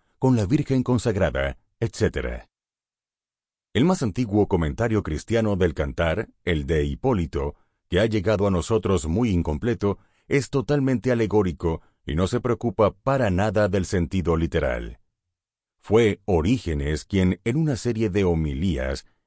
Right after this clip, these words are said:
y sobre todo en el extenso comentario que escribe hacia el año doscientos cuarenta,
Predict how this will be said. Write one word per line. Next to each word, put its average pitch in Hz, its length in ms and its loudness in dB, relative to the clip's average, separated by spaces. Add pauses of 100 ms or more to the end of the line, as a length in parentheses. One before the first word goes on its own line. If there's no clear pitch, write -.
(120)
y - 100 -2
sobre 107 260 2
todo 135 260 0
en 117 100 2
el 104 80 2
extenso 104 480 -2
comentario 95 600 0
que 90 240 0
escribe 87 460 -2
hacia 85 280 -2
el 85 120 -2
año 92 240 0
doscientos 110 480 -2
cuarenta, 87 500 -2